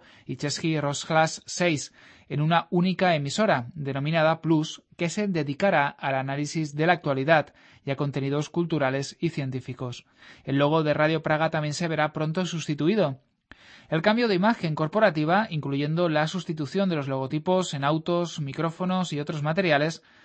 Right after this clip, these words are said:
ha supuesto unos gastos de casi trescientos mil euros. Admiradores y amigos del fallecido Arnošt Lustig homenajearon al escritor con una lectura pública de sus obras en el Teatro Comedie,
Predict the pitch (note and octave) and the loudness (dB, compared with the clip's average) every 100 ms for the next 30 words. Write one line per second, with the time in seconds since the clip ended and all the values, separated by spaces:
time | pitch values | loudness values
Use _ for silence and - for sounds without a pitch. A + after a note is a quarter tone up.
0 | _ C#3 D3 D3 C3+ F3 E3 D#3+ D3+ C#3 | _ -10 -8 -6 -6 -2 -2 -2 0 -2
1 | B2+ E3+ E3+ E3+ C#3 C#3 D3 D3+ G3 E3+ | -2 -4 -4 -4 -8 -4 -4 -2 -4 -4
2 | C3 - G3 D3+ B2+ C3 E3 E3 C3+ - | -6 -2 -2 -2 -4 0 2 2 -2 -6
3 | _ _ _ _ _ _ _ _ _ _ | _ _ _ _ _ _ _ _ _ _
4 | D#3+ E3 G#3+ G#3+ G#3 G#3 F3+ D#3+ D3 E3+ | -2 2 4 4 4 2 2 2 2 0
5 | F#3 F#3 D3+ D3+ D#3 F3 D3 F#3 F#3 D3+ | 2 0 0 -2 -2 -2 -2 -2 2 4
6 | D3 E3 F3 F3 - D3 F#3+ - D#3 D3+ | 4 2 0 -2 -6 -4 -4 -4 -6 -4
7 | D#3 C3+ C3+ C3+ - C#3 C#3+ D#3+ C#3 D#3+ | -6 -6 -4 -4 -4 0 2 2 2 0
8 | - E3 D3+ D3+ D#3 - - _ - C3+ | -2 -2 0 -2 -4 -16 -20 _ -6 -4
9 | C#3+ C#3+ C3 C#3+ D3 C#3 D3 D3 D3 D3+ | 0 -2 -2 0 0 2 2 2 2 0
10 | C#3+ C#3+ D#3+ D3+ C#3 C#3+ D#3 - D3 D#3+ | 0 -4 -4 -2 2 2 0 -4 -4 -2
11 | D#3 C#3 F3 - C#3 F#3+ G#3 C3+ | 0 0 -2 -2 0 2 2 0